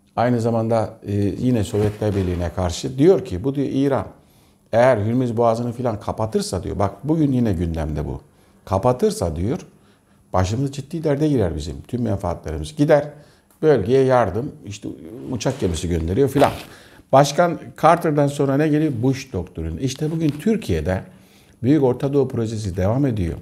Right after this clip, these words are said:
Efendim Amerika buraya geliyor, Büyük İsrail diyor ya, şu an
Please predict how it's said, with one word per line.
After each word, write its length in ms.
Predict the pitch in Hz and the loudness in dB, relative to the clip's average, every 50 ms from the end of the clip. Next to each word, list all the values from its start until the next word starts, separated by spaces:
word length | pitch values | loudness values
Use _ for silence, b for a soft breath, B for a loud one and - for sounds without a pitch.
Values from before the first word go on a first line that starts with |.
| - b b b b b b b b _ - | -14 b b b b b b b b _ -8
Efendim 360 | 95 92 104 120 127 117 90 71 - - | -4 -2 0 0 0 0 -2 -4 -4 -4
Amerika 440 | - 101 107 110 110 107 104 87 | -2 -2 0 -2 -2 -2 -2 -2
buraya 220 | 85 87 101 113 120 | 0 0 0 2 2
geliyor, 340 | 123 120 120 107 64 - 98 | 0 0 0 0 -2 -2 0
Büyük 220 | 98 113 123 113 | 0 0 0 -2
İsrail 460 | 98 - - - 113 113 123 113 95 - - - | -4 -6 -6 -2 0 2 2 2 2 -2 -4 -2
diyor 200 | 104 139 180 165 | 0 0 2 2
ya, 160 | 98 - - - b b b b b b b b b b b | 0 -2 -4 -8 b b b b b b b b b b b
şu 260 | - - - - 160 | -18 -10 0 4 4
an 240 | 160 123 98 92 90 | 4 4 2 -2 -6